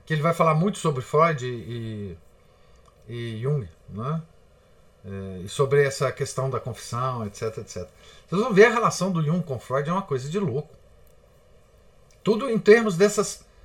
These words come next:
confissões, né? Tá certo? Que não tá coberto pelo sacramento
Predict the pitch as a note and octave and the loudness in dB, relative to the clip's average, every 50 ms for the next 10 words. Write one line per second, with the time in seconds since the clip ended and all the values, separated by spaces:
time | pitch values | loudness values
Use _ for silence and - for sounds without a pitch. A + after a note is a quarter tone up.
0 | - - - F#3 G3+ - - - - E3+ F#3+ G3+ D#3+ A#2+ - B2 C3+ D3 - _ | -20 -6 0 0 0 0 0 -2 0 2 2 2 2 0 -4 -8 -10 -12 -12 _
1 | _ _ _ _ _ - - _ _ _ _ _ - - - - - - - - | _ _ _ _ _ -20 -20 _ _ _ _ _ -20 -20 -20 -20 -20 -20 -20 -20
2 | - - - - - G2 - - D#3 D#3+ D3+ D3+ - - _ _ _ - - - | -20 -20 -20 -18 -14 -10 -6 -2 -2 -2 -2 -6 -10 -18 _ _ _ -20 -20 -20
3 | - - - - D3 D3 D3+ D3 C#3+ D3 F3 F3+ F3 G#3+ G#3+ G#3 G#3 G3 D#3 E3+ | -20 -20 -10 -6 -4 -2 0 0 2 2 2 6 6 6 6 6 4 4 6 6
4 | E3+ D#3+ D#3+ D3 - D#3 C#3+ C3+ - - C#3+ - - B2 A#2 A#2 D3 F#3 G#3 F#3 | 6 4 2 0 -2 -2 0 0 -2 -2 -4 -2 -2 -2 -2 -2 0 0 0 -2
5 | - - - | -2 -6 -12